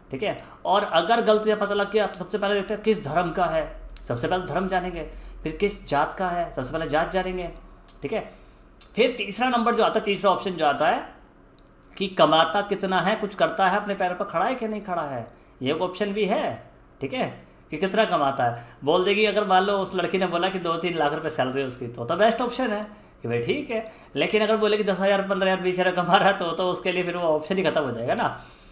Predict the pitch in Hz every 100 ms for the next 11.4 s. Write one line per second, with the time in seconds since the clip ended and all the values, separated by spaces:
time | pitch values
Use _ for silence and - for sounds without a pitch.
0 | - - - - 165 180 214 220 175 165
1 | 262 220 202 226 226 214 202 196 185 185
2 | 190 277 - - - - - - - -
3 | - - - - - 135 147 156 208 202
4 | - - - 151 175 - - - - 131
5 | 151 180 180 180 180 202 196 220 208 185
6 | 202 190 175 180 196 190 170 190 175 160
7 | 180 170 196 170 185 196 190 185 185 180
8 | 185 180 196 196 190 202 240 247 - 233
9 | 247 233 - - 180 170 - 120 117 254
10 | 320 254 147 208 262 254 294 254 214 196
11 | 139 120 110